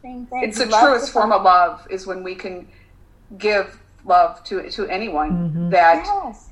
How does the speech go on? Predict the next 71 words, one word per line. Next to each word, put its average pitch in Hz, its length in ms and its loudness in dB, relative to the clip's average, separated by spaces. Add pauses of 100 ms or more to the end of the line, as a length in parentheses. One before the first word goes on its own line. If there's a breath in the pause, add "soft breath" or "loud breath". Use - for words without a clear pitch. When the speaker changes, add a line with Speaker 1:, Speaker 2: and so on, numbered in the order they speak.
(100)
Speaker 2:
i-, - 40 -14
in 208 300 0
our 208 140 6
mind, 190 380 2
you 220 80 -10
don't 190 180 -4
deserve 185 360 -6
it. 160 180 -6
You 226 100 -8
know 208 80 -2
what 196 60 -4
I - 20 -8
mean? 196 220 -6
I - 80 -2
mean, 226 100 -4
you 202 60 -6
know 190 80 2
how 180 120 -4
we 175 100 -8
do 170 160 -12
that 156 220 -4
sometimes. 175 400 -6
Like, 170 240 -2
they 214 100 -2
don't 220 120 0
really 196 140 0
Speaker 3:
Mm-hmm. 185 80 -2
Speaker 2:
deserve 180 360 -2 (720)
that 185 200 2
nice 185 200 -2
comment 170 380 -4
from 175 180 -12
me, 165 160 -10
<laughs> 160 60 -14
but, 214 180 -4
or 196 200 2 (120)
wh-, 247 40 0
whatever. 233 400 2 (180 loud breath)
But 196 120 -8
we, 202 260 -10
we 285 60 -6
Speaker 1:
Yeah. 254 220 -6
Speaker 2:
do 190 160 0
that 156 380 0
because - 640 -6
we're 185 120 -8
commanded 160 520 -10
to - 100 -20
do 156 180 -10
that, 180 280 0
Speaker 3:
Mm-hmm. 180 40 0 (120)
Speaker 2:
and 175 120 -6
it, - 160 -12
it 185 140 -10
comes 196 280 -4
from 180 160 -6
a 170 60 2
love 170 200 2
in 165 100 -2
our 165 120 0
heart. - 440 -8 (420 soft breath)
Speaker 1:
And 294 100 -2
Speaker 2:
And 302 220 0
Speaker 1:
it 220 80 -14
changes 359 420 -4
Speaker 2:
it, 247 140 2
it, 226 60 -6
Speaker 1:
everything. 370 260 2
Speaker 2:
empathy 190 640 -2
comes 139 320 -10
from, - 240 -16